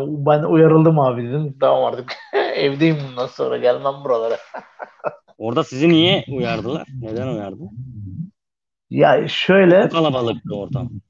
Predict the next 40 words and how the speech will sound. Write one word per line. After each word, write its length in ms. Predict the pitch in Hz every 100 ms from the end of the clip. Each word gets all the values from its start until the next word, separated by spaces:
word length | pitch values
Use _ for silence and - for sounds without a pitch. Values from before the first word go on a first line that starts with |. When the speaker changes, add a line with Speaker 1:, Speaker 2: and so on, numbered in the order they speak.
| 101
Speaker 1:
Yok, 420 | 101 170 202 160 -
çok 220 | 190 -
kalabalık 520 | 170 170 165 170 165
değildi. 220 | 165 107
Çok 200 | 135 156 143
az 160 | 117
insan 360 | 120 - 117 113
vardı. 360 | 107 131 180 _ _ _ _ _ _ _ _ _
Ondan 360 | - - - 95
sonra 380 | 127 147 - 78
bir 80 |
de 240 | 82 - - - -
hani 420 | 139 120 117 170 143
daha 180 | 135 135
evvelden 340 | 135 131 131
bir 80 | 123
cezamız, 540 | 135 123 135 131 120
bir 60 | 120
şeyimiz 380 | 139 135 131 107
de 80 |
yok. 340 | 110 143 - _ _ _ _ _ _ _ _ -
Ondan 460 | - 98 98 98 -
sonra, 420 | - 98 120 - _
e, 140 | -
aşımız 440 | 117 127 151 190 202
da 100 | -
tamam 340 | 127 120 123
kardeşim, 640 | - 143 165 147 - 127 123
yani 140 | 147
üçüncü 320 | - 139 139
aşımızı 480 | 139 147 143 156 160
da 40 | 127
olduk 220 | 110 139
ama 320 | 202 202 - _ -
<laughs> 580 | 415 _ _ - - -
yemezler 600 | 135 143 147 147 165 160
tabii, 280 | 120 110 113
biliyorsun 440 | 123 117 120 110
bu 60 | 104
işler. 220 | -